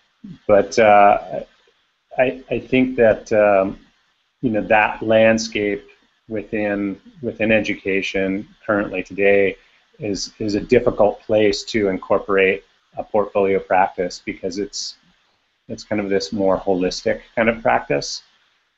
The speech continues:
uh, where portfolios are not just an add-on, uh, but are more of an integrated aspect of the entire learning environment.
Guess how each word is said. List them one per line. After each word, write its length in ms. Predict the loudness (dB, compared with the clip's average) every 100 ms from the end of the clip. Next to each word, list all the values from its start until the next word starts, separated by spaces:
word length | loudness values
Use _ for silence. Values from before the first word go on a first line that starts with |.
| -4
uh, 160 | 0 2
where 500 | 2 2 2 0 0
portfolios 600 | -2 0 0 2 2 2
are 60 | 0
not 240 | 0 -2
just 160 | -6 -8
an 120 | -8 -2
add-on, 640 | 2 4 2 0 -2 -4 _ _ _ _ _ -8
uh, 180 | -6
but 200 | -4 -4
are 120 | -2 -2
more 320 | 0 2 2
of 120 | 0
an 80 | -2
integrated 640 | -2 -2 -2 -2 -2 -6 _ _ _ _ -2
aspect 500 | 0 0 0 -2 0
of 160 | -6 -6 -6
the 160 | -4
entire 380 | -4 0 0 0
learning 320 | -2 -4 -4
environment. 580 | -6 -4 -4 -4 -4 -8